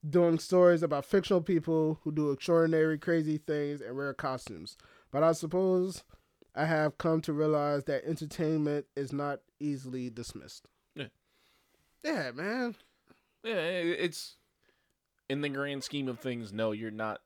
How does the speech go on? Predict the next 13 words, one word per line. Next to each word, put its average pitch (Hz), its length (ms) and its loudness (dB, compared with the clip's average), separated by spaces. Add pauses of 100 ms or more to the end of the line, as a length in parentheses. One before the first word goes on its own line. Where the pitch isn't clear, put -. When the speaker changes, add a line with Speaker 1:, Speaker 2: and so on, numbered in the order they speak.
(180)
Speaker 2:
doing 104 240 -8
medical 101 340 -6
research 98 600 -12
and 101 100 -14
everything 101 400 -10
Speaker 1:
Yeah. 98 140 -4
Speaker 2:
else, - 200 -18
but, 95 160 -8
like, 92 360 -10 (1040)
Speaker 1:
Yeah. 151 120 -10
Speaker 2:
Captain 190 360 2
America 160 680 2
exists, 117 680 -4